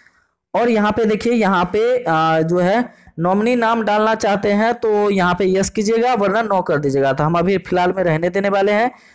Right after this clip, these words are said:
बाद में nominee नाम ऐड कर सकते हैं। उसके बाद continue पर click करेंगे और यहाँ पे इसका term condition अच्छे से पढ़ लीजिएगा।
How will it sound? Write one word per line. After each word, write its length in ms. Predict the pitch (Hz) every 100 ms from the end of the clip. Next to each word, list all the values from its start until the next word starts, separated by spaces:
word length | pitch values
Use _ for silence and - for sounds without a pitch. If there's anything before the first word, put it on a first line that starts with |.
| -
बाद 260 | 165 175 208
में 100 | 269
nominee 320 | 247 233 240
नाम 220 | 226 254 247
ऐड 200 | 190 202
कर 160 | 196 185
सकते 360 | 170 151 - 135
हैं। 120 | 135
उसके 280 | 139 - 202
बाद 260 | 202 196
continue 400 | 196 196 208 208
पर 160 | 202 196
click 280 | 190 185 214
करेंगे 420 | 208 214 240 277 - - -
और 140 | 233
यहाँ 300 | 214 214 233 254
पे 100 | 254
इसका 280 | - 233
term 360 | 233 226 247 240
condition 520 | 233 208 208 202 240
अच्छे 280 | 214 - 214
से 120 | 254
पढ़ 300 | 240 196 190
लीजिएगा। 560 | 196 196 214 214 220